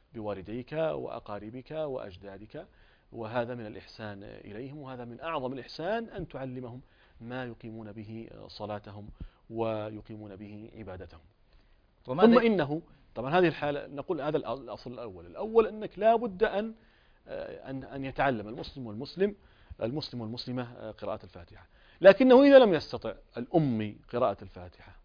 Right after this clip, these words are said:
Speaker 1: ما، ما استطاع أن يتعلمها، بعض الناس يعجم، تعجم عليه ال-، ال-، يعجم عليه التعلم ويكون عنده صعوبة في تعلم الفاتحة أو استظهار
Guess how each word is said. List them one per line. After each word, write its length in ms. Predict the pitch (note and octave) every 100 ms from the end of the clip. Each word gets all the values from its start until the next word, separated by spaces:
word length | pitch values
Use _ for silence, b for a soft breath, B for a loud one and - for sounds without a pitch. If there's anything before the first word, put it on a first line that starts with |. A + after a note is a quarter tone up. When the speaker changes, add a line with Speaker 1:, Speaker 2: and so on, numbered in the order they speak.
| _ _ _
Speaker 1:
ما، 280 | D#3 F#3+ C3+
ما 100 | F3+
استطاع 380 | - A#2+ A2+ G#2
أن 80 |
يتعلمها، 600 | G2+ - F#2+ F2+ F2 E2+ - -
بعض 180 | - C4+
الناس 500 | B2+ G3 A#3 - - G3+
يعجم، 520 | G#3+ C3 B2+ A2+ E2
تعجم 360 | F#3 D3 A#2+
عليه 260 | A#2+ C#3+ A2
ال-، 140 | G#2+
ال-، 280 | G2+ F#2 F2+ - b b -
يعجم 520 | B2 A#2+ C#3 C3+ B2
عليه 180 | A#2 A#2
التعلم 520 | G2+ - G#2+ F#2 E2
ويكون 280 | F#2 - D#3+
عنده 220 | D3+ B2+
صعوبة 340 | - G2 F3+ B2+
في 140 | G2+
تعلم 380 | - A2 B2 F#2+
الفاتحة 440 | F2 B2 B2+ C3+
أو 260 | - D#3+ D3
استظهار 580 | - C#3 G#2+ C3+ C3+